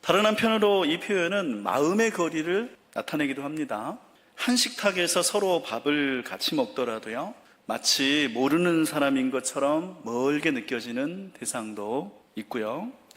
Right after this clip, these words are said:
미국에 살더라도 매일 전화나 카톡으로 이야기를 주고받으면서 그리워한다면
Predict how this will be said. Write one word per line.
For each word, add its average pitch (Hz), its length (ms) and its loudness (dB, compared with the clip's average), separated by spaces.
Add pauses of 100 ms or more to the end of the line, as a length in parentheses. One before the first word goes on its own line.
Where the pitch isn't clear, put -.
(160)
미국에 220 340 4
살더라도 190 680 2 (220)
매일 131 280 2
전화나 143 400 2
카톡으로 139 540 0
이야기를 123 460 2
주고받으면서 131 1200 0
그리워한다면 139 1040 0